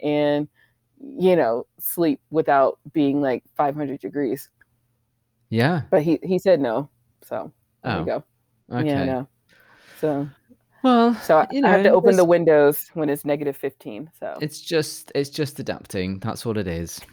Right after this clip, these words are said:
Speaker 2: That's all it
Speaker 1: It's a
Speaker 2: is. But you, you, you're
Speaker 1: adapting.
Speaker 2: doing, you're doing a great job at being permanently cuffed.
Speaker 1: Uh,
Speaker 2: Okay?
Speaker 1: yeah, yeah, well, yeah. My
Speaker 2: <laughs>
Speaker 1: money's tied up in it. I don't have anywhere else to go.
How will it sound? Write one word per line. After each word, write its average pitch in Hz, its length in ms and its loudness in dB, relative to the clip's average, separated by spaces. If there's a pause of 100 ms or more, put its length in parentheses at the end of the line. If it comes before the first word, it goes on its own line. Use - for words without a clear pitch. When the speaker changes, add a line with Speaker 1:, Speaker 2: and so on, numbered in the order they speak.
Speaker 2:
That's 123 200 -8
all 110 140 -2
it 101 40 2
Speaker 1:
It's 95 80 0
a 85 100 2
Speaker 2:
is. 76 100 -10
But 123 100 0
you, 131 80 2
you, - 100 -6
you're 160 180 4
Speaker 1:
adapting. 175 180 0
Speaker 2:
doing, 196 260 4
you're 180 120 4
doing 208 260 2
a 175 40 2
great 156 300 2
job 127 260 2
at 98 100 -2
being 104 200 0
permanently 107 480 -4
cuffed. - 480 -10 (640)
Speaker 1:
Uh, 92 40 -6 (200)
Speaker 2:
Okay? 208 240 2
Speaker 1:
yeah, 254 560 6 (200)
yeah, 196 340 -4
well, 175 460 -6 (260)
yeah. 160 300 -12 (960)
My 175 100 -10
Speaker 2:
<laughs> 180 60 -4
Speaker 1:
money's 226 280 0
tied 147 260 2
up 143 160 0
in 139 120 0
it. 113 120 -8
I - 120 -20
don't 170 180 -10
have 185 80 -10
anywhere 180 220 -6
else 175 160 -6
to 180 80 -16
go. 185 260 -8